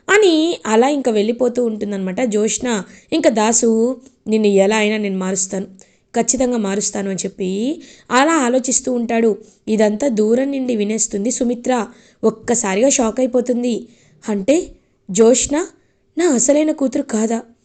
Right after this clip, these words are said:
అలాంటప్పుడు ఎందుకు ఇలా జరుగుతుంది? అంటే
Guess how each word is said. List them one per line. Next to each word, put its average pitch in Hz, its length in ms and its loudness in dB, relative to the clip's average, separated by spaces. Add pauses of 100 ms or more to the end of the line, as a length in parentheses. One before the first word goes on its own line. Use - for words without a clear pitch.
(380)
అలాంటప్పుడు 262 640 0 (420)
ఎందుకు 269 320 0
ఇలా 294 120 4
జరుగుతుంది? 247 600 0 (640)
అంటే 240 380 2